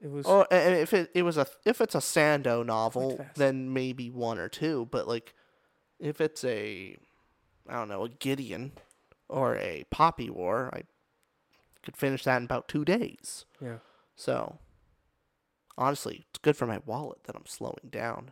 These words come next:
Speaker 2: in my reading.
Speaker 1: Now, me, I've slowed down in my reading,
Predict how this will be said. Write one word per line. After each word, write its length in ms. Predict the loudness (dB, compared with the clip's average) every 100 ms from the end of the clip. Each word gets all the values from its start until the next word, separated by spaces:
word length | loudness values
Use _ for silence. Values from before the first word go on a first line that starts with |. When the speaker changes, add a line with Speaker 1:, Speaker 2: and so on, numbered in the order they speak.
| -18
Speaker 2:
in 100 | -18
my 100 | -16
reading. 380 | -14 -14 -16 -20 _ _ _ _ _ _ _ _ _ _ _ -20 _ _ _ _
Speaker 1:
Now, 200 | -6 -6
me, 340 | -4 -4 -4 -4
I've 260 | 2 2 2
slowed 240 | -2 -4 -2
down 140 | -4
in 60 | -4
my 80 |
reading, 540 | -4 -4 -6 -6 -8